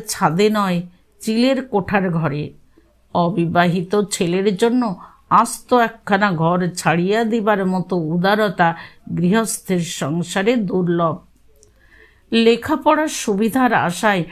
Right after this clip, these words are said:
অনিন্দ এই স্বল্প পরিসর স্থানটুকুতেই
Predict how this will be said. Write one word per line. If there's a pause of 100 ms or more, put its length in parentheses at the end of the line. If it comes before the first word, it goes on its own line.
(220)
অনিন্দ (240)
এই
স্বল্প
পরিসর
স্থানটুকুতেই